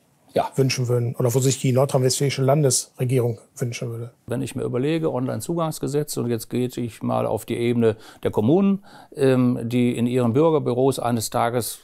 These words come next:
Speaker 1: die Wissenschaft spricht mittlerweile von den No-Stop-Agencies, also gar nicht mehr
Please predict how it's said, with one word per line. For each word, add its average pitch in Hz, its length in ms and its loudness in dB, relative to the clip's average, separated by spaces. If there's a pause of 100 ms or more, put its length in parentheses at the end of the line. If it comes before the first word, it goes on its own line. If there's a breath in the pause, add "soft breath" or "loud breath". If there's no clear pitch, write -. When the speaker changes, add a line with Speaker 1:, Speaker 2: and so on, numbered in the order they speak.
Speaker 1:
die 90 160 -6
Wissenschaft 101 460 -4
spricht - 280 -6
mittlerweile 101 460 -2
von 95 160 -4
den 90 140 0
No-Stop-Agencies, 135 1120 0
also 107 180 0
gar 110 140 2
nicht 101 100 -2
mehr 101 140 0